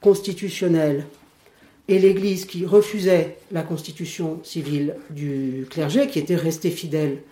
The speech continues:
à Rome. Mais c'est un, c'est un point particulièrement important et central dans l'histoire de la Révolution, de l'i-, de la Révolution française, puisque comme, comme, euh, comme cela est très bien connu, les, les,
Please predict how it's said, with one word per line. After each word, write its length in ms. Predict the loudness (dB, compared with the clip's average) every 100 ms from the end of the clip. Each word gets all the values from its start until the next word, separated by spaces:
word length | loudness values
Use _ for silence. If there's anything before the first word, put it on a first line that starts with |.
| -20 -20 _ -6
à 80 | 0
Rome. 380 | 6 8 6 4 -12 -20 _ _ _ -10 -2
Mais 100 | 0
c'est 320 | 0 -6 -4
un, 640 | 0 0 0 -2 -4 -6
c'est 380 | -8 -8 -8 -8
un 340 | -8 -6 -8 -10 -8
point 120 | -8
particulièrement 680 | -8 -14 -8 -4 -2 -2
important 480 | -2 -4 -10 -6 -4
et 60 | -4
central 500 | -4 -6 -2 -2 -2
dans 60 |
l'histoire 440 | -4 -6 -8 -8 -6
de 100 | -4
la 140 | -4
Révolution, 960 | -6 -6 -6 -8 -10 -10 -8 -8 -8 -8
de 100 | -8
l'i-, 160 | -8 -10
de 120 | -8
la 100 | -6
Révolution 440 | -4 -4 -6 -10
française, 380 | -12 -10 -4 -4
puisque 280 | -4 -12 -12
comme, 340 | -8 -6 -4 -6 -10 -20 _ _ _
comme, 360 | -4 -2 0 0
euh, 640 | 0 -2 -4 -4 -6 -6 -8 -12 -16 -18
comme 180 | -18 -18 -18
cela 240 | -16 -16
est 200 | -16 -18
très 160 | -18 -16
bien 160 | -16 -14
connu, 420 | -8 0 2 4
les, 380 | 2 2 2 0 -4 -20 -20 -12
les, 1040 | -6 -2 -2 -2 -8 -10 -12 -12 -14 -18